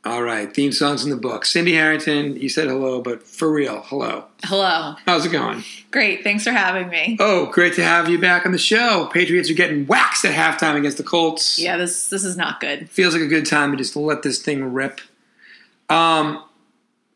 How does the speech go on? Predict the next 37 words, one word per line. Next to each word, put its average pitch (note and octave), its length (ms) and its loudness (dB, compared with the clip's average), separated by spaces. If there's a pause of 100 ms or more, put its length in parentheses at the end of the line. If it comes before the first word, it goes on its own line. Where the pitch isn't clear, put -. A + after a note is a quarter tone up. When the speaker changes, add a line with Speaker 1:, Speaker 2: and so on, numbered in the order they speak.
(560)
Speaker 1:
I'm F#3+ 100 4
gonna B3+ 120 2
start D3+ 460 2
way E3+ 240 4
down F3 200 4
at D#3 60 0
number D3 200 0
forty-four. D3+ 680 -2 (140)
Speaker 2:
Oh. G#3 400 -2
Speaker 1:
Billboard F3 600 4
two A#3+ 200 4
thousand G#3 400 2
eleven D3+ 320 0
Hot E3+ 260 -2
one G3 120 0
hundred E3 280 0
year D#3+ 220 0
end. - 300 -4
Speaker 2:
Where's E4 240 -2
the A#4 80 -2
lowest C4+ 360 0
we've G#3 120 -2
ever F3+ 200 -2
started D#3+ 400 -4
before? D#3+ 440 -6
Do F3+ 120 -6
you G3 80 0
Speaker 1:
I G3 80 4
Speaker 2:
know? G3 140 4
Speaker 1:
mean, - 80 -2
truly, A3+ 420 2
this F3+ 160 2
might E3 240 2
be E3 160 4
it, D#3+ 240 0
but C#3+ 240 2
Speaker 2:
Okay. B2 140 -6